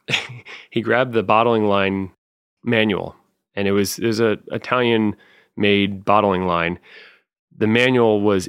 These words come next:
in English, but it was broken English from Italian, no pictures. And he handed it to me and said, you know, "You're gonna run the bottling line." I'm like, "What do you mean I'm gonna run the bottling line?" So I took this home and read it. I came back, I said, "Herman,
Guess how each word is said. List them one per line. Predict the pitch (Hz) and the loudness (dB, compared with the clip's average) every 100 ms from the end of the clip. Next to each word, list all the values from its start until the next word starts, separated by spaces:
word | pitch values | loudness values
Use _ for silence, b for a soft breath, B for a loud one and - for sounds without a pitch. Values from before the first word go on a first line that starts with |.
| - | -2
in | 147 | 0
English, | 131 110 90 90 | 2 2 0 -2
but | 104 | -2
it | |
was | 95 92 | -2 -2
broken | 117 120 110 | 0 0 0
English | 95 92 90 - - _ | -2 -2 -4 -6 -12 _
from | _ - 98 92 90 87 - | _ -2 0 0 -4 -8 -14
Italian, | 107 - 104 92 87 95 B B _ | -8 -4 0 0 -2 -6 B B _
no | 113 120 | 0 0
pictures. | 127 113 - 85 - - B B B B _ _ | 0 -4 -6 -8 -8 -14 B B B B _ _
And | - 110 104 - | -2 0 0 -6
he | - 110 | -8 -4
handed | 127 139 120 | 0 0 -2
it | |
to | 123 | 0
me | 113 | 0
and | 104 | 0
said, | 120 107 104 - _ _ | 0 0 -2 -14 _ _
you | - | -8
know, | 101 | -4
"You're | 95 110 | -2 0
gonna | 120 113 | 2 2
run | 110 101 | 2 2
the | |
bottling | 98 151 127 101 | 2 2 2 0
line." | 90 90 | -2 -4
I'm | 98 | -6
like, | 101 104 | -8 -10
"What | - 120 135 202 226 _ _ | -12 -8 -4 -4 -6 _ _
do | - | -4
you | 120 | 0
mean | 127 147 | 2 2
I'm | 120 | 2
gonna | 117 | 2
run | 107 113 | 2 0
the | 101 | 0
bottling | 139 175 120 | 0 0 0
line?" | 104 98 | 0 0
So | 110 | 0
I | 107 | -2
took | - 180 | -2 -2
this | 139 - | -2 0
home | 123 | 0
and | 110 104 | 0 2
read | 117 120 | 0 0
it. | 98 - - | -2 -8 -18
I | - | -18
came | - - | -12 -10
back, | 123 113 98 | -8 -8 -8
I | |
said, | 101 - | -10 -10
"Herman, | 98 135 117 | -6 -4 -4